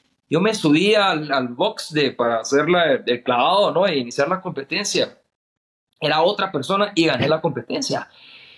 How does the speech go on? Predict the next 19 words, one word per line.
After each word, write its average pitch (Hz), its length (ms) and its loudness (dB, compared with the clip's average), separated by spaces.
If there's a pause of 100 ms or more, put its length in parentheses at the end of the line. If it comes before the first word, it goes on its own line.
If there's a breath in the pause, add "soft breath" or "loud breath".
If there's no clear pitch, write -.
(200 loud breath)
Y, 151 680 4 (180)
y 143 580 4
cuando 151 240 -2
salí 165 460 2
me 170 100 2
dijo, 202 460 0 (180)
"¿Ves? - 560 -6 (260)
Eliminaste 147 600 2
el 170 80 -2
miedo 208 320 0
y 135 60 2
ganaste 123 360 0
la 175 140 0
competencia". - 720 -2 (480 loud breath)
Y 185 100 0
me 175 120 2
pongo 214 220 2
a 262 60 -4
pensar, 254 800 0